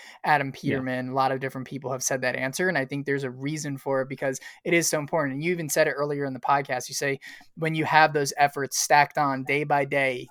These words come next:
Speaker 1: the, whatever it is you're doing, whether it's running, podcasting, content creating, whatever it is, those small efforts every day, they compound over a year, man. And so, uh,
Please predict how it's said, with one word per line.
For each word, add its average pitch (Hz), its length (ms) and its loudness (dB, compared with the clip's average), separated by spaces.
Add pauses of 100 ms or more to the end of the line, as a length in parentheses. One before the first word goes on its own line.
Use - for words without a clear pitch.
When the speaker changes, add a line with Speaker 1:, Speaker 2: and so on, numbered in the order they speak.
Speaker 1:
the, 151 200 -8 (240)
whatever 208 400 8
it 196 60 10
is 175 100 8
you're 170 80 0
doing, 160 200 4
whether 175 220 4
it's 170 140 0
running, 156 440 2
podcasting, 160 680 2
content 170 360 -2
creating, 135 240 -2
whatever 170 280 4
it 190 80 4
is, 156 160 2 (280)
those 165 200 2
small 170 400 6
efforts 156 340 0
every 151 180 -4
day, 143 200 0
they 135 100 -2
compound 143 540 -2
over 139 200 -2
a 135 60 0
year, 131 300 0
man. 196 300 0 (280)
And 147 140 -6
so, 147 240 2
uh, 143 180 4